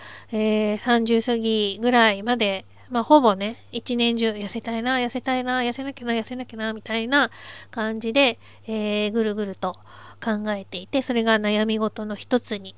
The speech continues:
なっていたので、えー、痩せたいなって思って、でもなかなか痩せられないっていう人の気持ちもすごくよくわかります。で、えー、今回伝えていきたいのは、まず、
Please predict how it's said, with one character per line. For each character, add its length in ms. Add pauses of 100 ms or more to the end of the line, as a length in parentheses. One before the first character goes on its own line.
な 100
っ 20
て 180
い 80
た 320 (100)
の 120
で、 200 (380)
え 320
ー、 140
痩 80
せ 120
た 140
い 80
な 120
っ 20
て 160
思 140
っ 40
て、 300
で 80
も 100
な 100
か 120
な 80
か 100
痩 100
せ 140
ら 100
れ 120
な 120
い 40
っ 40
て 200
い 60
う 100
人 200
の 120
気 120
持 100
ち 120
も 80
す 120
ご 100
く 180 (320)
よ 120
く 180 (320)
わ 100
か 120
り 60
ま 160
す。 260 (480)
で、 240
え 420
ー、 40
今 200
回 180
伝 220
え 40
て 120
い 80
き 60
た 140
い 60
の 100
は、 200 (360)
ま 140
ず、 140